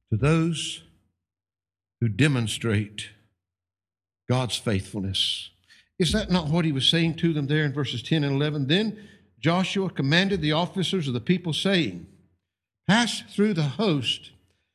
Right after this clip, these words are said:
and command the people, saying, 'Prepare your victuals, for within three days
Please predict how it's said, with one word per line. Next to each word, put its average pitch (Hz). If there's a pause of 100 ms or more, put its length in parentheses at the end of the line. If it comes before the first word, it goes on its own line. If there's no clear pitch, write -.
(140)
and 175
command 202
the 180
people, 214
saying, 170 (280)
'Prepare 220
your 170
victuals, 208
for 170
within 165
three 233
days 208